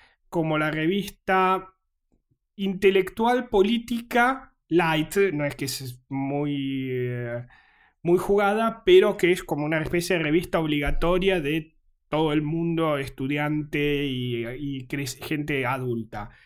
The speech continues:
Y entre los varios directores tuvo Humberto Eco, y uno de los personajes que difundió en It-, en Italia fue Mafalda. Otra cosa que pasó es que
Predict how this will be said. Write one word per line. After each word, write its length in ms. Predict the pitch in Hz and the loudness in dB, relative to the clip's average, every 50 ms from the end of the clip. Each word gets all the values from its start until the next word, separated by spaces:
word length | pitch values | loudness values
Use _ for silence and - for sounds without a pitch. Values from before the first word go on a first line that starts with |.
| _ _ _ - | _ _ _ 0
Y 120 | 160 180 | 2 4
entre 340 | 185 190 185 185 160 160 156 | 4 4 2 0 -2 0 0
los 160 | 160 165 160 | 0 0 0
varios 560 | 165 180 180 175 180 180 180 180 - - - - | 0 0 0 2 2 0 0 0 -4 -6 -8 -4
directores 500 | 165 151 156 165 160 - 185 175 170 175 | -2 0 0 0 0 0 0 0 0 0
tuvo 160 | - 180 170 | 2 2 2
Humberto 340 | 170 165 175 170 170 190 180 | 2 2 0 -2 -2 -2 0
Eco, 300 | 185 185 180 - 214 208 | 0 -2 0 0 0 0
y 160 | 190 160 151 | 0 0 -2
uno 280 | 151 156 156 156 160 151 | -2 -2 -2 -2 -2 -2
de 100 | 151 147 | -2 -2
los 260 | 143 143 135 - - | -4 -4 -6 -6 -12
personajes 560 | - _ 131 135 127 147 143 151 - 175 160 | -12 _ -10 -8 -6 -6 -6 -4 -4 -6 -6
que 120 | - 156 143 | -4 -2 -2
difundió 360 | 147 147 - 151 143 151 156 | -2 -4 -4 -6 -4 -4 -2
en 80 | 156 156 | -2 -4
It-, 180 | 151 156 - | -4 -6 -8
en 240 | 143 151 156 151 156 | -8 -6 -4 -2 -2
Italia 340 | 160 156 - 160 160 160 165 | -4 -2 -2 -2 -2 -2 -2
fue 160 | - - 165 | -2 -2 -2
Mafalda. 680 | 165 185 180 - 214 202 196 190 202 214 226 226 - - _ _ _ _ _ _ _ _ _ _ _ _ _ _ _ _ | -2 -2 -2 -2 -2 0 0 2 0 0 -2 -4 -6 -12 _ _ _ _ _ _ _ _ _ _ _ _ _ _ _ _
Otra 280 | - 226 220 226 220 214 | -4 -2 0 0 0 0
cosa 260 | 233 233 233 240 220 | 0 0 0 0 0
que 100 | 220 214 | 0 0
pasó 460 | 214 220 208 202 - - 254 269 269 | 0 0 -2 -2 0 2 2 2 2
es 200 | 254 - - - | 2 0 -2 -4
que 480 | - - 220 214 226 233 240 240 - - | -4 0 2 2 2 2 0 -4 -8 -14